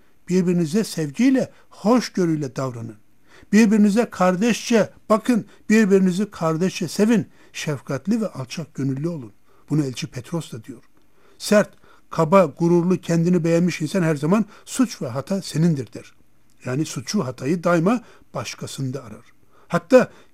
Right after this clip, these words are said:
kendi beceriksizliğini, tembelliğinin ya da yaptığı kötülüklerin nedenini karşısındakinin yüzünden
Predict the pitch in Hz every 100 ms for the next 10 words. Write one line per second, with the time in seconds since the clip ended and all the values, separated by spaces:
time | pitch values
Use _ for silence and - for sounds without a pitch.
0 | - 175 185 185 247 165 190 160 185 185
1 | - 202 151 170 180 196 175 - - -
2 | 175 190 180 180 175 185 185 190 120 -
3 | - 180 220 - - 160 160 160 185 185
4 | - 170 170 170 175 170 175 156 151 156
5 | 156 254 254 - - - - 151 139 -
6 | 147 139 - 180 208 135 131 143 139 170
7 | 170